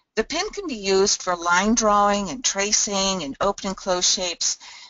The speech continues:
And the way we do that is we simply click, move the mouse to another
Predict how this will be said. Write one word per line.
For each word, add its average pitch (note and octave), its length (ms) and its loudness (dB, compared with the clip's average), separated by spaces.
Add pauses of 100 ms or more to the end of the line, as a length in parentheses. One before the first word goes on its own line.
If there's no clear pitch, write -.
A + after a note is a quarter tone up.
And G3 80 -4
the G#3+ 40 2
way B3 200 2
we C4+ 160 -2
do G3+ 200 -2
that D#3+ 200 0
is D#3+ 240 -2
we F3+ 80 -8
simply F#3 360 -6
click, - 520 -6 (340)
move G3+ 180 2
the G3+ 100 0
mouse F3 420 4
to F#3 140 -4
another E3+ 400 -2